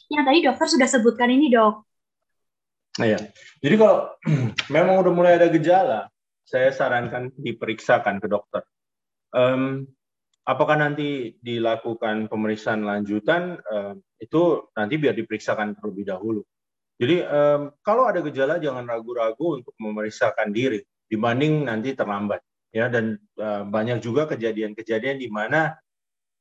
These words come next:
Speaker 2: eh, orang sudah merasakan sesuatu terus meng-, mengindahkan,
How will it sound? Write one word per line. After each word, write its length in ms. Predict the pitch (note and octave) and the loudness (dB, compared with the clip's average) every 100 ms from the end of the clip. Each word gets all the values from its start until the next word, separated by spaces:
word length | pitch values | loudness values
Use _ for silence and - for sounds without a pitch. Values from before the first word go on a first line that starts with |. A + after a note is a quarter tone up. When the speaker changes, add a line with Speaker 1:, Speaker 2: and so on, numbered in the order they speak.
| A2 | -2
Speaker 2:
eh, 300 | A2+ A2 A2 | 0 0 0
orang 320 | G#2+ A#2+ C3 | 0 0 0
sudah 160 | C3 A2+ | -4 -4
merasakan 560 | G#2+ G#2+ A#2+ A2+ A2+ | -4 -4 -4 -6 -8
sesuatu 320 | A#2 B2+ A#2 - | -6 -2 -2 -4
terus 240 | - D#3+ - | -14 -14 -10
meng-, 480 | B2+ A#2+ A#2 A#2+ - | -8 -8 -8 -12 -10
mengindahkan, 720 | C3 C3+ D3 C#3 C3+ - D#3+ | -2 2 4 4 4 2 -2